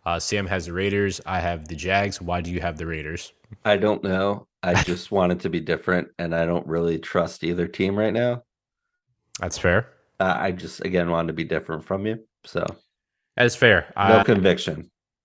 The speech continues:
Speaker 1: I went with the Jags because I think they still have a, a great head coach. Um, Super Bowl winning head coach, might I add.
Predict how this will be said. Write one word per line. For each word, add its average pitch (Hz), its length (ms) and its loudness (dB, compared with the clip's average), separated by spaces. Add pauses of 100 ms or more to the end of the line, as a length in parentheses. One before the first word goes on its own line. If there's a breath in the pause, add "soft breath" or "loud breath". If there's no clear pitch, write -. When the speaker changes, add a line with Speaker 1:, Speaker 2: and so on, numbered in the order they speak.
(220)
Speaker 1:
I 135 140 8
went 143 180 6
with 151 160 4
the 147 80 0
Jags 113 560 6
because 107 840 0 (100)
I 107 160 0
think 113 280 -2
they 107 160 0
still 113 420 4
have 104 260 6
a, 98 560 0 (460)
a 95 160 -4
great 101 440 0
head 107 200 -2
coach. - 440 -2 (320)
Um, 87 600 0 (1040)
Super 107 220 -6
Bowl 90 160 -2
winning 92 200 -2
head 82 180 -6
coach, 85 240 -10
might 80 160 -8
I 80 60 -4
add. 87 240 -4